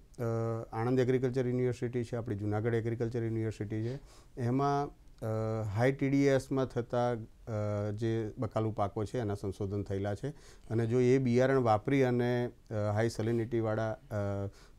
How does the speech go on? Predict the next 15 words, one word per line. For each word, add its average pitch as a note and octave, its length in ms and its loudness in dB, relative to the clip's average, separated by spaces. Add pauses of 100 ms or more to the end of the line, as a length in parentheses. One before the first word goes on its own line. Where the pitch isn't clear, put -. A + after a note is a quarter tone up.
અ, G#2 260 2 (200)
સેલિનિટીમાં C3 520 4
ટકી B2+ 240 0
શકે B2+ 260 0
તેવા A#2 340 4 (180)
જો B2 160 2
બિયારણ B2 400 4
આપણે B2 240 2
વાપરીએ A#2 560 4 (260)
તો B2 80 -2
ચોક્કસ, B2+ 560 0
અ, - 20 6 (420)
મહદ D3 360 8
અંશે C#3+ 280 8
આપણે B2 460 8